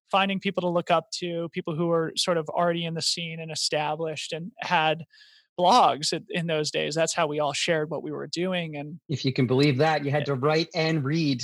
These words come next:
Speaker 1: <laughs> It was amazing, right?
Speaker 2: <laughs>
Speaker 1: And I, I remember, you know, I would spend all my time at work just sort of, like, surfing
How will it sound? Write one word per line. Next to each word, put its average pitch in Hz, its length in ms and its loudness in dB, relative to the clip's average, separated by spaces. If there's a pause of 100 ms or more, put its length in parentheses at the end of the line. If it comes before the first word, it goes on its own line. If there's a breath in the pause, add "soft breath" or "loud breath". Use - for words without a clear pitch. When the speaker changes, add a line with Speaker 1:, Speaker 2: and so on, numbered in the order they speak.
(140)
Speaker 1:
<laughs> - 180 -8
It 214 100 2
was 185 180 -2
amazing, 180 640 -2
right? 175 280 -2
Speaker 2:
<laughs> 262 480 2
Speaker 1:
And 196 400 2
I, 170 260 4
I - 40 6
remember, 208 520 0
you 175 160 -2
know, 170 160 2
I 170 140 0
would 170 140 -4
spend 180 280 0
all 175 100 4
my 165 140 0
time 170 320 0
at 160 100 -4
work 214 380 2
just 185 240 0
sort 180 160 2
of, 165 80 -2
like, 160 240 2
surfing 175 680 -2